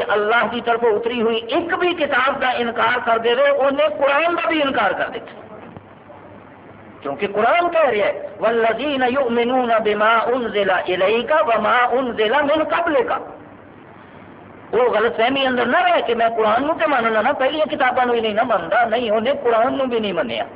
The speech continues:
انہیں قرآن کا بھی انکار کر دیا۔ قرآن کا منشا یہ ہے قرآن اندر حکم یہ ہے کہ پہلیاں کتاباں تے بھی ایمان لیاؤ کہ وہ سچیاں کتاباں سن، برحق کتاباں سن۔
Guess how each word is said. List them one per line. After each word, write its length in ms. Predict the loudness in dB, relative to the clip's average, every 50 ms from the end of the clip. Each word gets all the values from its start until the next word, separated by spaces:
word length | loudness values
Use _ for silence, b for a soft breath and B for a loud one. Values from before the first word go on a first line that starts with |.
| -12 -8 -6
انہیں 200 | -4 -4 -4 -4
قرآن 340 | 0 0 2 2 2 2 0
کا 120 | 0 0 0
بھی 120 | 0 0
انکار 300 | -2 -2 0 0 0 0 0 -2
کر 100 | -4 -4
دیا۔ 160 | -6 -8 -12 -12 -16 -20 -20 -20 -20 -20 -20 -20 -20 -20 -20 -20 B B B B B B B B B B B B -4
قرآن 380 | -2 0 2 2 2 2 2 0
کا 100 | 0 0
منشا 440 | 0 0 -2 -2 -2 0 0 0 2
یہ 160 | 2 2 2 2
ہے 340 | 2 2 0 0 -2 -6 -10 B B B B -8 -4 -2
قرآن 280 | 0 2 2 2 2
اندر 200 | 0 0 2 0
حکم 380 | 0 0 -2 -2 0 0 0 0 0 0
یہ 180 | 0 0 0 2 2
ہے 220 | 2 2 2 0 0
کہ 60 | -2 -2 -2
پہلیاں 380 | -2 -2 -2 -2 0 0 0 0
کتاباں 520 | -2 -4 -2 0 0 0 2 2 0 0 0 0
تے 60 | 0 0 0 2
بھی 120 | 0 0
ایمان 480 | 0 0 0 0 2 2 2 2 2 0
لیاؤ 280 | 0 0 2 0 0 0
کہ 60 | 0 0
وہ 100 | 0 0 0
سچیاں 320 | -4 -4 -4 -2 -2 -2 -2
کتاباں 440 | -2 -2 0 0 0 2 2 0 2 0
سن، 180 | 0 -2 0
برحق 460 | 0 0 0 0 0 -2 -4 -6 -8
کتاباں 340 | -10 -8 -6 -8 -8 -8 -12
سن۔ 220 | -16 -18 -20 -20